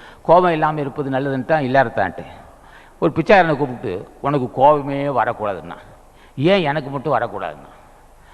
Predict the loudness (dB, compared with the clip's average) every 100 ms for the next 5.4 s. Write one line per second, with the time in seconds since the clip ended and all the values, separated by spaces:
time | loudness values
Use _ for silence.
0 | -20 -14 -6 -4 -4 -4 -4 -2 -2 -2
1 | -6 -8 -14 -16 -20 -10 -2 0 2 4
2 | 4 4 0 -2 0 2 2 0 -6 -8
3 | -10 -14 -18 -20 -20 -20 -20 -20 -20 -20
4 | -20 -20 -20 _ -8 -6 -4 0 2 4
5 | 2 0 -2 -6